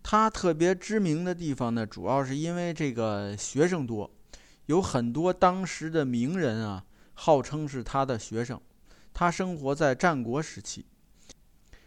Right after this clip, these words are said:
当时的名人像苏秦、张仪、孙膑、庞涓，这不用说了，还有商鞅、吕不韦，这些人都号称是他的学生，也不知道是真的假的。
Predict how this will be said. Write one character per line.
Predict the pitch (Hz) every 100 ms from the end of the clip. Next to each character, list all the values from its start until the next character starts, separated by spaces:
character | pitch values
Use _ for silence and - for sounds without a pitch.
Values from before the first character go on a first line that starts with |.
| -
当 | - 170 175
时 | - 156
的 | 165
名 | 143 135 160
人 | 151 131 139
像 | 143 147 127 123
苏 | 120 - 196 196
秦、 | - 165 170
张 | 175 175
仪、 | 156 139 151 - _ _ _ _ - _ _
孙 | - 208 214 202
膑、 | 180 139
庞 | 127 156
涓， | 175 180 190 -
这 | -
不 | 127 127
用 | 131
说 | 110 123 120
了， | 107 - - _ - - _ _
还 | -
有 | 156 160
商 | - 185 190
鞅、 | 190 185 -
吕 | - 127 127
不 | 139 165
韦， | 113 107 - _ _ _ _ _ -
这 | 180 147
些 | 156
人 | 147 135 139
都 | 170 165
号 | - 131
称 | 117 131 131
是 | -
他 | 107 123
的 | 117
学 | - 110
生， | 110 113 -
也 | - 95
不 | 95 147
知 |
道 | 147 127
是 | 113 110 107
真 | 113 127
的 | 120
假 | - 82
的。 | -